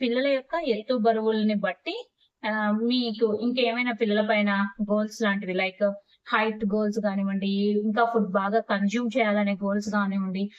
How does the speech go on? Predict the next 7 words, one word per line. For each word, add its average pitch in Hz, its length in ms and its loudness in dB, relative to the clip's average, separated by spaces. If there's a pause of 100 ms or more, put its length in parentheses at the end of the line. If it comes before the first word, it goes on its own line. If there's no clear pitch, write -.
(240)
ఎనర్జీ 226 360 0
పరంగా 233 340 2
పిల్ల-, 214 680 -2
ఉమ్, 208 160 4
ఆ, 196 340 0
బాబు 214 360 2
లేదా 233 260 6